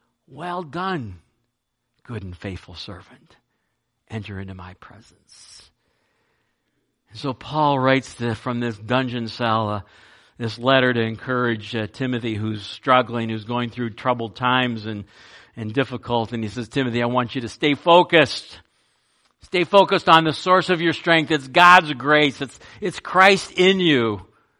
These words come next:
Stay focused on investing in the lives of others. That starts with our own families, doesn't it?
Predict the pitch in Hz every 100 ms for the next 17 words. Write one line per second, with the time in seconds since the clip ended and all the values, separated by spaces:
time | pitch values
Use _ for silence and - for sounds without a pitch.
0 | _ _ _ _ _ - 156 151 - 151
1 | 139 135 - 123 120 104 123 120 123 113
2 | 107 107 107 107 101 95 95 92 104 -
3 | - _ _ _ _ _ _ _ _ -
4 | - - 131 - 120 123 120 123 117 127
5 | 127 117 98 90 104 110 135 151